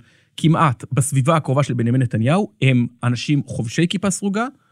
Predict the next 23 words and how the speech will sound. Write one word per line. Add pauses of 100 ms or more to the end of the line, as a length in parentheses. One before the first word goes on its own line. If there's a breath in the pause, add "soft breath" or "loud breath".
(480)
אה,
או
שהייתה
להם
כיפה
סרוגה, (180)
או
כמו
שנתניהו
צוחק,
או
שתהיה
להם
כיפה
סרוגה. (520 soft breath)
ועל
הרקע
הזה,
כשמציעים
לו
את
איילת
שקד,